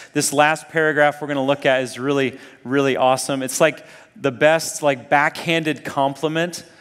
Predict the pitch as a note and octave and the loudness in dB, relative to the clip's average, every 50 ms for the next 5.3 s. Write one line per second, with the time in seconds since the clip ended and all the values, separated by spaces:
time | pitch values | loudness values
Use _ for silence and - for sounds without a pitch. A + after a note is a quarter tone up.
0 | - - - - _ _ - D3 C#3+ C#3 - - - - C#3+ C#3+ C3+ C3 C3+ B2 | -20 -20 -20 -20 _ _ 2 4 4 4 2 -2 -6 -2 0 2 2 2 0 0
1 | - - - D#3 D3 D3 D3 D3+ D3+ C#3+ - - - - _ _ - D3+ D3+ D3 | -4 -6 -4 -2 0 0 0 -2 -4 -8 -12 -18 -20 -20 _ _ -2 0 2 2
2 | C#3 C#3 C#3 C3+ B2 A2 G#2+ G#2+ - - D#3 C#3+ C3 - - - - - _ _ | 2 4 2 2 2 2 0 -4 0 0 2 2 2 -2 -8 -14 -20 -20 _ _
3 | _ _ _ _ D3 D3+ E3+ F#3 F#3 F3+ F3+ E3+ E3+ E3 D3+ D#3 - - D#3 E3 | _ _ _ _ 0 2 4 4 4 4 4 4 2 0 -2 -4 -4 -4 -2 -2
4 | E3 D#3 D#3+ D3 B2+ B2+ D#3 D3 - - - D#3 D3 C#3+ C#3 - - - C3 A#2+ | 0 0 0 -2 -2 -2 -4 -4 -4 -4 -4 -4 -2 -2 -2 -4 -2 -4 -4 -4
5 | - - - - - | -4 -8 -12 -12 -14